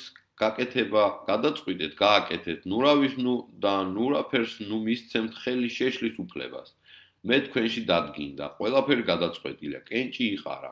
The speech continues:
მეტი არანაირი დავა და შეპასუხება. ანუ ეს რაზეა, იცით, რომ თუ ვარჯიში დაიწყეთ, უნდა მიიყვანოთ ბოლომდე. და ბოლომდე მიიყვანა ძალიან ადვილია.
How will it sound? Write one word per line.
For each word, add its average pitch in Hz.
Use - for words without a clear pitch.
მეტი 123
არანაირი 113
დავა 104
და 98
შეპასუხება. -
ანუ 147
ეს 156
რაზეა, 123
იცით, 123
რომ 85
თუ 151
ვარჯიში 120
დაიწყეთ, 98
უნდა 117
მიიყვანოთ 123
ბოლომდე. 85
და 117
ბოლომდე 135
მიიყვანა 131
ძალიან 104
ადვილია. 107